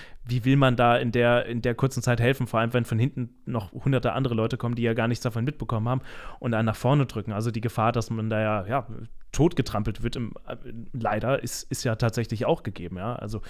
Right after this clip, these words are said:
ich hoffe mal, dass es den Leuten gut geht. Man hat jetzt auch nichts mitbekommen, dass es da, also schlimmere Fälle, äh, gab.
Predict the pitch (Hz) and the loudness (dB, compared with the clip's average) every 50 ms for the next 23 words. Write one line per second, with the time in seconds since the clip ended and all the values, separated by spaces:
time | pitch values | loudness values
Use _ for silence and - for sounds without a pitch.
0 | - - - - - - 120 139 139 131 131 131 123 117 117 120 117 - 131 127 | -14 -16 -16 -14 -6 0 2 2 4 4 6 4 6 4 4 0 0 0 0 2
1 | 120 120 113 120 113 127 127 - - 127 - - 110 113 117 - - 110 - - | 2 2 0 0 0 -2 -2 0 -2 -2 0 0 0 0 0 0 -2 -4 -4 -6
2 | - - 120 113 - - - 107 - - 107 110 107 101 101 98 98 98 - - | -4 -4 -4 -4 -4 -4 -6 -6 -6 -6 -4 -4 -2 -2 -2 -4 -4 -6 -6 -8
3 | - - 92 90 92 98 - - - - - - - 82 - 82 - - - 101 | -8 -6 -6 -6 -6 -8 -10 -12 -14 -16 -16 -12 -12 -10 -10 -10 -8 -6 -6 -6
4 | 98 90 - 101 - 117 104 101 101 107 135 - - 120 110 110 101 104 113 - | -6 -6 -8 -8 -8 -6 -6 -6 -8 -10 -12 -12 -12 -8 -6 -2 -2 0 0 0